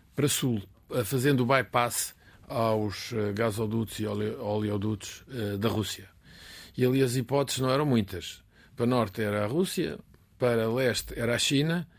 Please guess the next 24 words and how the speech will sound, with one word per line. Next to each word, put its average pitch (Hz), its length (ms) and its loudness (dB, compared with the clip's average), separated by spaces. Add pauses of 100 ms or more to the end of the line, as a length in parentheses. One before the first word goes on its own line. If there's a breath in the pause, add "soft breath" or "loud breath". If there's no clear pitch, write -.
(360 soft breath)
para 127 200 2
oeste 131 540 2
tinham 113 320 0
que, 110 240 0 (480)
eh, 95 40 -6
gerir 107 460 0
estas 98 280 -4
questões - 320 -8
todas 104 320 -8
com - 100 -8
o 120 40 -4
Irão. 139 280 -4 (720 loud breath)
Portanto, 165 680 2 (260)
a 170 80 2
hipótese 156 720 4
era 127 480 4 (100)
para 147 100 2
sul, 240 460 4 (240)
mas 127 180 0
para 151 140 -2
sul, 185 560 2
para 131 100 -2
ser 127 200 2
viável, 131 580 0